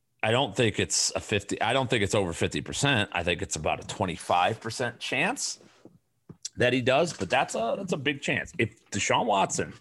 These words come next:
didn't go through all this legal problem, if that didn't happen, then I would have him as my number two quarterback in fantasy football, and he'd be fourth or fifth round pick. Okay? So even with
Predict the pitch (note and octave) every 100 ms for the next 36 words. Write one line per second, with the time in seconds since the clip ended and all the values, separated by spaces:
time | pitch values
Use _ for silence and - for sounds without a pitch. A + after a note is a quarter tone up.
0 | _ - A#2 C#3 A#2+ A#2+ A#2 A2+ G#2+ G#2
1 | G#2 G2+ E2+ C#2+ D#2 - _ _ _ _
2 | _ - _ - D#2 G2+ C#3+ F3+ E3 E3+
3 | D#3 A2+ F2+ D2 F#2 A#2+ _ _ _ _
4 | _ F2+ G2 F#2 F#2+ G#2+ C#3+ A2+ G#2 G2
5 | F#2+ - _ _ - G#2 G#2 G#2 F2+ F2
6 | E2 G2 G#2+ - F#2+ - F#2 F2 E2 E2
7 | - E2 - E2 D#2 D#2 D#2 C#2+ - -
8 | - - - _ _ _ _ E2 F2+ E2+
9 | F2 E2 - G2 G2 F#2+ F2 F#2 E2 D#2+
10 | D#2 - - _ _ _ _ _ _ _
11 | _ _ _ _ - D#2+ F2+ F2 G#2 -
12 | _ - - G2+ E2+ D#2+ D2+ - _ _
13 | - - - A#2 C3+ D#3 C3 A#2 A#2